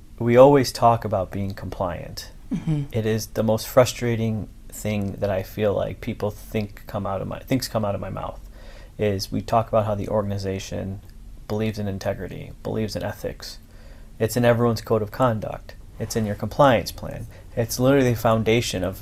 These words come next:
Speaker 1: what we do for a living. But have you really stopped to think about situations where you've come across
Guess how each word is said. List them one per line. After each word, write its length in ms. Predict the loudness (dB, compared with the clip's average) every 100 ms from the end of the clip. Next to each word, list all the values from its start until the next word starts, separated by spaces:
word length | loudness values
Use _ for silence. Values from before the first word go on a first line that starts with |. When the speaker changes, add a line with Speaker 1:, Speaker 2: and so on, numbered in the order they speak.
| -8
Speaker 1:
what 220 | -2 0
we 80 | 0
do 220 | 0 -2
for 160 | -2 -4
a 80 | -6
living. 400 | -6 -8 -10 -10 -12 -14 -14 -12 2
But 260 | 2 2 -6 -6
have 180 | -4
you 80 | 0
really 260 | 2 4 4
stopped 460 | 0 4 4 4
to 80 | -2
think 380 | -6 -2 -2 0
about 400 | -2 -2 -6 -8
situations 880 | -6 -4 -2 0 0 0 -4 -6 -4
where 400 | -2 -2 -2 -6
you've 220 | -10 -8
come 180 | -2 0
across 680 | 0 2 4 4 2 -8